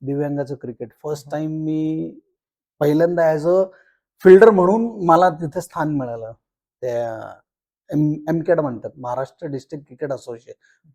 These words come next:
Speaker 1: महाराष्ट्र डिसेबल्ड क्रिकेट असोसिएशन. ते ह्यामध्ये जसा प्रवास मिळाला, मग ती एक,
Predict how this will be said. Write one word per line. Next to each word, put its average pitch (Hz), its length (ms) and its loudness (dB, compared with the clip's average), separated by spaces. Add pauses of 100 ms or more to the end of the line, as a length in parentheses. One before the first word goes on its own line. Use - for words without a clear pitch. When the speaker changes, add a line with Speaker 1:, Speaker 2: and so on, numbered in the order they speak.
Speaker 1:
महाराष्ट्र 143 640 0 (100)
डिसेबल्ड 147 500 -4
क्रिकेट 139 320 -2
असोसिएशन. 127 640 -8 (680)
ते - 380 0 (240)
ह्यामध्ये 180 760 2
जसा 170 260 0
प्रवास 165 360 -4
मिळाला, 113 180 -16 (380)
मग 196 200 -4
ती 233 60 -4
एक, 233 320 -2